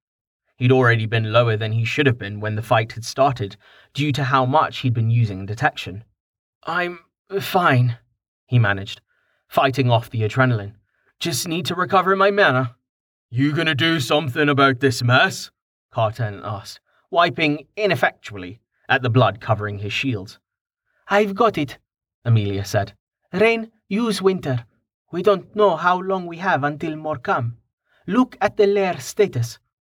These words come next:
Rain looked at the window he'd placed in the bottom left of his view. The blue background automatically faded back in as it received his attention.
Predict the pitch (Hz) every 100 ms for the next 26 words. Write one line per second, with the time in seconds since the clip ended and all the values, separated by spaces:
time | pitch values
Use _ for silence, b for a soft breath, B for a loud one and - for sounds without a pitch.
0 | _ _ _ _ _ _ _ _ 120 135
1 | 156 156 151 151 - - 131 151 135 95
2 | 101 113 117 110 - 117 113 120 123 180
3 | 151 110 - 98 107 104 107 123 101 -
4 | _ _ _ 135 123 135 123 135 - 107
5 | 98 101 - 151 160 147 123 - - 131
6 | 120 123 131 127 117 104 - 143 107 113
7 | _ _ _ 127 123 120 120 - 156 117
8 | 92 110 107 - 131 - 95